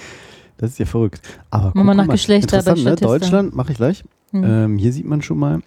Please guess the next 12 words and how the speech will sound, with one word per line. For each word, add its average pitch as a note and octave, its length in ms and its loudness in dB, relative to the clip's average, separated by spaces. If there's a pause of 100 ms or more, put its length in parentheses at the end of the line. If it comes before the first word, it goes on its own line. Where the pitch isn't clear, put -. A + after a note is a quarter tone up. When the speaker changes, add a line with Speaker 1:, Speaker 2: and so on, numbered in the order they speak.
Speaker 1:
neunzehnhundertsechzig A2+ 1300 -2
lag A2 180 -2 (100)
die - 120 -4
Erwe-, A2 280 -2 (220)
Lebenserwartung A#2 840 -4
im G#2 200 -4
Durchschnitt A2+ 640 -2 (840)
bei G2+ 340 0
siebzig A2 640 -6
Jahren C#3+ 380 0 (840)
und G2+ 100 -6
zweitausendzehn G#2 1200 -2